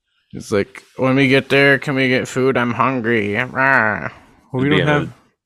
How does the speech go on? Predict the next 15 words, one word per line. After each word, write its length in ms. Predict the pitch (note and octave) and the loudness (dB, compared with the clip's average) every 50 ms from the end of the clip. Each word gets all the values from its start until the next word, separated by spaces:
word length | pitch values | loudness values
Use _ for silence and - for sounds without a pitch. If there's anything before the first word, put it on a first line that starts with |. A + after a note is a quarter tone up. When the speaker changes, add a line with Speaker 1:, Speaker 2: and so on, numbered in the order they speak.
| A3 _ _ _ _ _ - | -20 _ _ _ _ _ -8
Speaker 2:
generic 600 | F#2 F#2 F2 F#2+ F#2 F2 F2 F2 E2+ D#2+ - - | -6 -6 -4 -2 0 2 4 4 2 2 -2 -4
fucking 440 | - F#2+ F2 F2 - G2 F#2 F2 F2+ | -2 0 0 0 0 -2 -4 -4 -4
annoying 400 | F2 F2 E2 E2 D#2+ D#2+ E2 D#2+ | -4 -2 -2 -2 -2 -4 -6 -6
kid. 340 | - E2 D#2+ D2+ C#2+ F#2 A#2+ C3+ C3+ - _ _ _ _ | -6 -4 -4 -4 -4 -6 -8 -10 -12 -14 _ _ _ _
Speaker 1:
Yeah. 140 | - B2+ B2 | -2 0 2
Speaker 2:
Are 40 | A#2 | 4
we 80 | A#2 A#2 | 4 4
there 200 | A#2 B2 B2 B2 B2 B2+ | 6 6 6 6 4 4
yet? 280 | C3 C3 C3+ C#3 C3 - - - D#3+ C#3+ C#3 - - - - - - | 4 4 4 4 2 0 -2 -6 -10 -10 -10 -16 -20 -20 -20 -18 -10
Speaker 1:
Mm-hmm. 380 | A#2+ B2+ C3 C3 C#3+ D3 D#3 D#3 D3+ - _ _ - _ _ _ _ _ _ | -6 -4 -4 -4 -4 -6 -8 -8 -10 -12 _ _ -20 _ _ _ _ _ _
They 180 | - B2+ A#2+ G#2+ | 0 0 0 0
get 220 | A2 - C3 - - | 2 0 0 0 0
to 120 | - C3+ | -2 2
this 240 | B2 C3 B2+ - - | 2 2 2 2 0
museum. 560 | C3+ B2+ A#2+ A#2 A2+ A2 G#2 G#2+ G#2+ A2+ A2 | 0 0 0 0 0 0 0 -2 -2 -4 -6